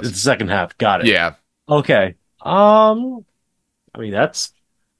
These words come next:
Speaker 2: that's pretty solid.
Speaker 1: Like we were
Speaker 2: So he's
Speaker 1: saying.
Speaker 2: like a, so he's like a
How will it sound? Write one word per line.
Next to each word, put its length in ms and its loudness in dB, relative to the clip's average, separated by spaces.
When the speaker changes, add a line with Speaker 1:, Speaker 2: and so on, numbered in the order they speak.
Speaker 2:
that's 180 -10
pretty 640 4
solid. 560 4
Speaker 1:
Like 160 -4
we 100 4
were 80 4
Speaker 2:
So 160 2
he's 100 2
Speaker 1:
saying. 120 2
Speaker 2:
like 240 0
a, 40 -14
so 200 -2
he's 180 -6
like 140 0
a 240 4